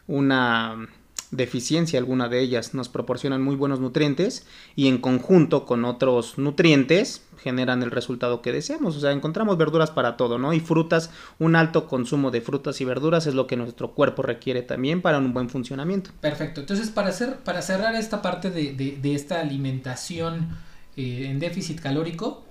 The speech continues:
Speaker 2: ¿qué alimentos sí o sí tengo que llegar el, ahorita el fin de semana a comprar al súper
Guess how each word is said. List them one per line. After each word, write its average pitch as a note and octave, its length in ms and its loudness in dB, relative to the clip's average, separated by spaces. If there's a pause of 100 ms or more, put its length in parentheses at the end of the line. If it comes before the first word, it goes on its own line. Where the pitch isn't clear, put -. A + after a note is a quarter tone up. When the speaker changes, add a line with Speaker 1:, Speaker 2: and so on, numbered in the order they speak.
(480)
Speaker 2:
¿qué A#3 120 2
alimentos A3+ 680 0
sí A3 260 -4
o G#3+ 80 -2
sí G#3+ 420 -6 (360)
tengo G3+ 280 0
que G3 200 -2
llegar E3 560 -4
el, C3 480 -6
ahorita D#3 280 -6
el D3+ 60 -4
fin F3 180 -10
de E3 60 -4
semana A#3 580 -2
a - 120 -6
comprar D#3 360 -4
al D3+ 160 -2
súper A#3 380 -6